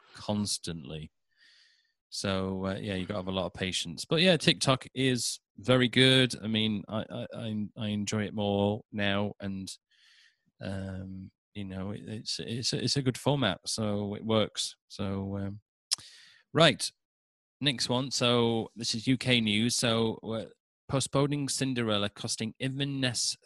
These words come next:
Theatre three hundred and fifty thousand. So the Highlands' largest arts venue has po-, postponed one of its most popular events due to the health concerns. Ticket sales from pantomimes at Inverness, Eden Court represent a third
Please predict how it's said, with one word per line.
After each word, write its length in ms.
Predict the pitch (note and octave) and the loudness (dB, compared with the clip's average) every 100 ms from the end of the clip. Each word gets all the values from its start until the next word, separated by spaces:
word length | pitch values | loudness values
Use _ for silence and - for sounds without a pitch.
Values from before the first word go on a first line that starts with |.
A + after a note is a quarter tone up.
| - | -8
Theatre 480 | B2 G#2+ G2+ - D#2 | -4 -2 -4 -6 -8
three 300 | - A#2+ A2+ | -8 -6 -6
hundred 240 | G#2+ G#2+ G#2 | -6 -8 -8
and 100 | G#2 | -8
fifty 280 | G#2+ - | -10 -10
thousand. 460 | G2 G#2 G2 - F#2+ | -6 -2 -2 -2 -4
So 180 | G2+ G2 | -2 -2
the 100 | G2 - | -4 -2
Highlands' 600 | C3 C3+ G2 G2 G2 - | 0 2 0 -2 -4 -6
largest 560 | G2+ G#2+ A#2 A#2 B2 - | -6 -2 -2 -2 -6 -6
arts 300 | B2+ A#2+ - | -4 -4 -6
venue 400 | - G2 F#2 F#2 G#2 _ _ _ _ _ _ _ _ - | -8 -6 -4 -6 -8 _ _ _ _ _ _ _ _ -12
has 120 | - | -10
po-, 220 | - G#2 - _ | -6 -8 -8 _
postponed 540 | A2+ - A2+ A2 G#2 G2 | -6 -2 -2 0 -2 -4
one 120 | G#2 | -4
of 60 | |
its 140 | A#2+ - | -6 -6
most 260 | G#2 - - | -6 -6 -8
popular 320 | C3+ - C#3 | -10 -6 -4
events 380 | A2 F#2+ - - | -4 -4 -6 -8
due 200 | G2+ F#2+ - | -8 -8 -8
to 120 | F2+ | -8
the 240 | F#2+ G2 | -6 -8
health 500 | F2 F#2+ F2 - - _ | -8 -10 -10 -14 -18 _
concerns. 640 | F#2+ E2+ F2 E2+ E2 E2+ - _ _ _ | -10 -8 -8 -8 -10 -14 -16 _ _ _
Ticket 300 | - D3 A2+ | -8 -6 -4
sales 320 | - A2 G#2+ - | -2 0 0 -2
from 140 | G2 | -8
pantomimes 680 | - B2 A#2 G#2+ G2+ F#2+ G2 | -4 -4 -4 -4 -4 -4 -6
at 80 | - | -6
Inverness, 560 | A#2+ B2 G#2 G2 - - _ _ - | -6 -4 -2 -4 -4 -8 _ _ -8
Eden 320 | A#2+ A2+ A2 | -6 -4 -8
Court 500 | - G2 F#2 E2+ - _ _ _ _ | -6 -4 -4 -6 -12 _ _ _ _
represent 520 | A2+ G#2+ G#2 G#2 G2 G2 | -10 -8 -6 -6 -6 -12
a 40 | |
third 720 | - - C3+ A#2 F#2+ F#2+ G#2 | -14 -2 2 4 4 2 -2